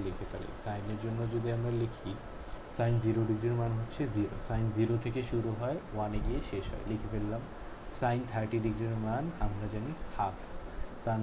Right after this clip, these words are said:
ফোর, sin ফর্টি ফাইভ ডিগ্রির মান one by root two, sin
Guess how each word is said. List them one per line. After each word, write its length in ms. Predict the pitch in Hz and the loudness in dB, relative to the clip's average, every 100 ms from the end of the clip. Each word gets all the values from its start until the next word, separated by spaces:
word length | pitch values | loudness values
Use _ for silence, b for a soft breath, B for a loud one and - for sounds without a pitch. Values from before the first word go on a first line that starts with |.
| 107 | 0
ফোর, 160 | 113 113 - | -2 -2 -2
sin 160 | 113 110 107 | 0 0 0
ফর্টি 260 | 113 113 117 | 0 0 0
ফাইভ 120 | 117 107 | 2 2
ডিগ্রির 280 | 110 - 117 117 | 0 2 0 0
মান 140 | 143 165 - 98 | 0 0 0 -2
one 120 | 98 104 104 | -2 -2 -2
by 120 | 123 170 - 117 | -2 -2 -6 0
root 160 | 123 120 - | 0 0 -4
two, 120 | - - - - - | -8 -6 -6 -6 -4
sin 180 | 113 107 | 0 0